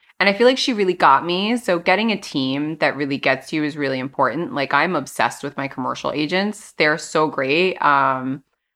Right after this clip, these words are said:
I signed with them this year, and I haven't booked with them yet, even though I've booked two commercials this year. It wasn't through them, which I'll talk about that in a second.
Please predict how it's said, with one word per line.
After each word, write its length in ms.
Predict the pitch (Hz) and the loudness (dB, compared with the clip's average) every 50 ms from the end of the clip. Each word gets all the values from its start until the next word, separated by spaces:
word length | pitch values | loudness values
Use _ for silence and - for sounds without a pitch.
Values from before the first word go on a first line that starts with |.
| _ _ - | _ _ -2
I 120 | - 156 160 | 0 0 0
signed 400 | 160 - - 175 143 147 160 170 | -2 -2 0 2 2 2 2 0
with 140 | 180 175 - | -4 -2 0
them 240 | 190 185 185 180 151 | 0 0 0 0 -2
this 260 | 147 147 151 - - | -2 -2 -2 -4 -8
year, 600 | 139 135 139 135 135 139 147 160 175 190 196 - - | -4 -2 0 0 2 4 4 4 4 4 2 0 0
and 240 | - 151 151 147 143 | 0 0 0 -2 -2
I 80 | - - | -4 -4
haven't 480 | - - 190 208 214 247 240 226 202 - | 0 4 4 4 4 4 0 -2 -2 0
booked 320 | 185 180 180 - _ - - _ _ _ _ _ _ - | 0 -2 -2 -2 _ -20 -20 _ _ _ _ _ _ -10
with 340 | 147 151 156 - - - - | -2 -2 -2 -2 -2 -6 -4
them 220 | - 135 127 127 123 | -2 -2 -2 -2 -4
yet, 380 | 120 123 110 123 151 214 - - - | -6 -4 0 2 2 0 0 -2 -6
even 280 | 147 147 143 151 160 | -6 -4 -4 -4 -4
though 160 | 156 151 147 135 | -2 0 0 -2
I've 240 | 135 135 160 170 | -2 -6 -8 -8
booked 240 | - 135 139 - _ | -8 -8 -8 -8 _
two 180 | - - 156 147 | -10 -6 -6 -6
commercials 580 | - - 139 117 113 120 - - 170 175 180 - | -6 -6 -6 -6 -6 -6 -6 -4 -4 -4 -4 -4
this 220 | - 214 214 - 226 | -6 -8 -8 -4 -2
year. 220 | 226 226 220 202 | 0 2 2 2
It 100 | - - | 0 0
wasn't 440 | 143 139 131 131 - 147 139 135 - _ _ _ _ _ _ _ _ _ | -2 -2 -2 -2 -2 -2 -4 -4 -6 _ _ _ _ _ _ _ _ _
through 280 | - 151 139 135 139 135 | -4 -2 -2 0 0 2
them, 420 | 160 165 180 202 220 240 247 226 | 4 4 4 4 4 2 0 0
which 220 | - 165 156 - | -2 -4 -4 -2
I'll 80 | 139 143 | -2 -2
talk 220 | - 156 135 160 - | 2 0 0 0 2
about 200 | 147 135 131 - | 0 0 2 2
that 120 | 139 139 | 0 -2
in 100 | 131 131 | 0 -2
a 100 | 127 131 | -4 -6
second. 460 | - - 120 - 156 156 165 180 175 | -4 -4 -4 0 2 2 2 2 -2